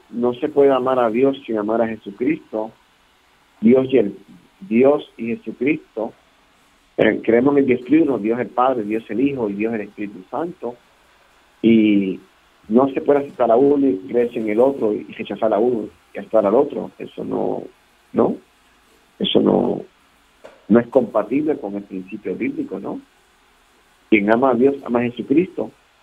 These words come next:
La salvación es dada por Dios mediante Jesucristo, y la salvación es ofrecida por Jesucristo, y Cristo fue el que murió por los pecados del mundo,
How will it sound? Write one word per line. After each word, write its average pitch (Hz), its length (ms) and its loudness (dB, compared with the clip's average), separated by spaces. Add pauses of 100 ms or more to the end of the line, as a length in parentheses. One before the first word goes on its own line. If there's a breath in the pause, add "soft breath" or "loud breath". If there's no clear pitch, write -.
(140)
La 113 200 2
salvación 117 480 2
es 131 100 2
dada 123 240 2
por 104 220 -4
Dios 143 200 0 (140)
mediante 110 420 -2
Jesucristo, 139 640 -2 (640 loud breath)
y 120 80 2
la 117 160 4
salvación 131 720 -2 (240)
es 131 140 4
ofrecida 123 320 -4
por 120 180 2
Jesucristo, 135 600 -10 (540)
y - 120 -20
Cristo 131 240 -12
fue 135 80 -6
el 120 80 -10
que 120 100 -8
murió 110 300 -8
por 120 180 -12
los 107 80 -12
pecados 107 360 -10
del 104 100 -8
mundo, 143 420 -10